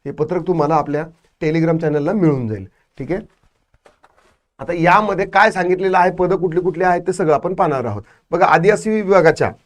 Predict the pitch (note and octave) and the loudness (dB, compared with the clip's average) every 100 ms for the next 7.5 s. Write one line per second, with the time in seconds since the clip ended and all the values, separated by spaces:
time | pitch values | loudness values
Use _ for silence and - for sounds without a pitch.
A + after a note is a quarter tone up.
0 | _ _ - E3+ E3+ G3 G3+ G3+ F3 E3+ | _ _ -6 -2 2 2 4 4 4 2
1 | G3 F#3+ G#3 F#3 F3+ F#3+ F#3+ F3+ E3 D#3+ | -2 -2 -4 -2 0 -2 0 -2 -2 -4
2 | E3+ D#3+ D#3+ D#3+ E3+ D3+ D#3+ C#3 B2 D3+ | -4 -4 -4 -6 -6 -6 -6 -6 -6 -8
3 | F#3+ E3 C#3 D#3 E3+ E3 D#3 D3+ D#3 D3 | -8 -10 -10 -8 -8 -6 -6 -4 -6 -6
4 | B2 A2+ - _ _ - D3 D3 F3+ F3 | -8 -10 -16 _ _ -8 -6 -2 -2 -2
5 | E3 D#3 D3+ D#3+ D3+ D3+ C3 A2+ A2+ _ | -2 -2 -2 -2 -2 -2 -2 -6 -12 _
6 | _ - - C#3+ F#3+ F3+ D#3+ D#3+ F3 E3+ | _ -10 -4 -2 -2 0 0 0 0 2
7 | D#3+ E3 E3 D3 F#3 | 2 2 0 -4 -6